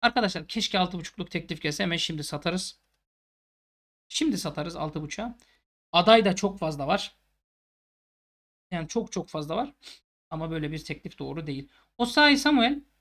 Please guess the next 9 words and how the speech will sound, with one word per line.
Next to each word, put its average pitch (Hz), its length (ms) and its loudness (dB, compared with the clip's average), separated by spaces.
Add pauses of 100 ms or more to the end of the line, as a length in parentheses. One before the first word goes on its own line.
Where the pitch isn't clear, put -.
(600)
Osayi 285 420 6
için 262 340 0 (680)
beklediğimiz 202 460 2
teklif 190 360 -4 (340)
hala 202 520 4 (440)
gelmedi. 202 460 4
Gelirse 185 380 -4
Osayi 170 400 -4
de 196 260 -2